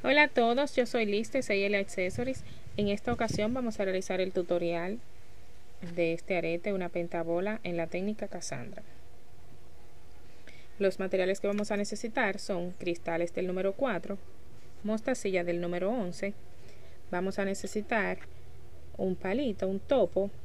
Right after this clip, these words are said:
plano con bandejita plana, un cristal o una perla del número diez.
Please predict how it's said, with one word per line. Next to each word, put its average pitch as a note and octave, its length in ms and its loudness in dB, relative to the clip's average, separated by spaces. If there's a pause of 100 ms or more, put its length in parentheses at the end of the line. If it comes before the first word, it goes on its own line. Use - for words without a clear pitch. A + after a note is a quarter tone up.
plano F3+ 380 0
con F3 160 -4
bandejita F3 480 -2
plana, G3 380 0 (1000)
un G#3+ 120 4
cristal A#3 640 4
o - 60 2
una G#3 260 4
perla F3+ 420 4
del E3+ 140 2
número F#3 320 2
diez. G3+ 460 -2